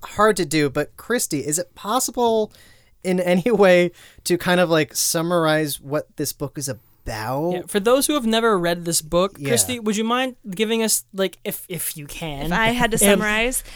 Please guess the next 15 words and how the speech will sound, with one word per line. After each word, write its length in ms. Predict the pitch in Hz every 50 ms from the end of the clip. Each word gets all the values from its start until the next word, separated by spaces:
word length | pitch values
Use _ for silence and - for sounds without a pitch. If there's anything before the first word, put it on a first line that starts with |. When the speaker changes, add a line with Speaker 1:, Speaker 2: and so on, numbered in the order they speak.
| - - -
Speaker 2:
Yeah, 240 | - 208 220 214 -
Speaker 1:
Yeah. 300 | 185 180 170 147 - -
Speaker 2:
like, 200 | 202 202 - 123
like, 120 | 233 - 240
your, 140 | 220 226 214
your 160 | 226 220 -
Speaker 3:
<laughs> 120 | 180 233
Speaker 2:
briefest 460 | 240 254 262 262 254 214 - - - -
summary 640 | - - - 226 208 208 202 190 190 185 180 180
of 160 | 180 180 170
what 140 | 170 175 175
happens 340 | 151 180 175 170 175 165 -
in 120 | 170 165
this 100 | 160 156
book. 240 | - - 139 131 -